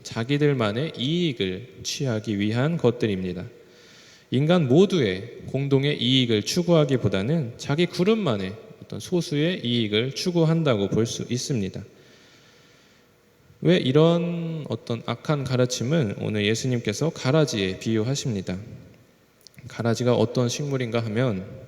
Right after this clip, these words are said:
결코 모두의 어떤 공동의 몸을 자라게 하는 그런 식물이 아닙니다. 한마디로 잡초라고 볼 수 있습니다. 흡수력이 강해서 이 가라지는 양분과 물을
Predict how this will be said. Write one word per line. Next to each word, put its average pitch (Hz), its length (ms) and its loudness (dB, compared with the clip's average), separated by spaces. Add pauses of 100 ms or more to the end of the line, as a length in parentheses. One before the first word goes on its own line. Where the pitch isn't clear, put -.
(320)
결코 107 500 0
모두의 127 1120 0 (140)
어떤 98 340 -4 (400)
공동의 165 800 0
몸을 135 300 2
자라게 135 420 2
하는 139 460 -4
그런 151 460 0
식물이 175 520 -2
아닙니다. 101 500 -4 (340)
한마디로 127 440 -2
잡초라고 123 600 2
볼 104 140 -2
수 - 180 -8
있습니다. 98 480 -6 (800)
흡수력이 185 520 2
강해서 131 680 -2 (300)
이 98 60 -8
가라지는 113 680 0 (160)
양분과 131 720 2
물을 117 680 0